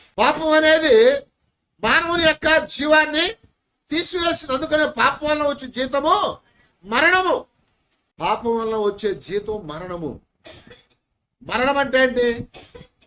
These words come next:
మరణం అంటే జీవం అనేది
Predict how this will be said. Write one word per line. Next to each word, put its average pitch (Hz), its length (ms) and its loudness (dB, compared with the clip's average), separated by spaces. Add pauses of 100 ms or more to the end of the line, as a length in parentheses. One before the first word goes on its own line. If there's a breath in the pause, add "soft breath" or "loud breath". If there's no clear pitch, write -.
(1000)
మరణం 226 220 -4
అంటే 247 320 -2 (1120)
జీవం 262 440 2
అనేది 254 520 0